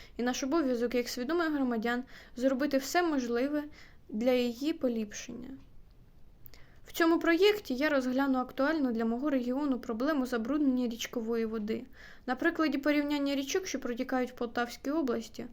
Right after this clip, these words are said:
Ворскла та Сула, я хочу донести важливий наратив.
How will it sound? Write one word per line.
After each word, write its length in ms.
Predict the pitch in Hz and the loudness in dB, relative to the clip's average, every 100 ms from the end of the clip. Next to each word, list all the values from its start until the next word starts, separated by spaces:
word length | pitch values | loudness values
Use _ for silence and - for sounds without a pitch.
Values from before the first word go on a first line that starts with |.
| - - - | -16 -20 -4
Ворскла 380 | 240 233 - 233 | -2 -2 -4 -6
та 100 | 240 | -6
Сула, 360 | - 247 294 294 - - | -6 -4 -4 -6 -16 -2
я 100 | 269 | 0
хочу 220 | 302 - | 2 0
донести 420 | 269 254 247 - 285 | 2 2 0 -2 0
важливий 420 | 277 262 247 247 | 0 2 0 0
наратив. 540 | 247 247 - - - | -2 -4 -8 -12 -12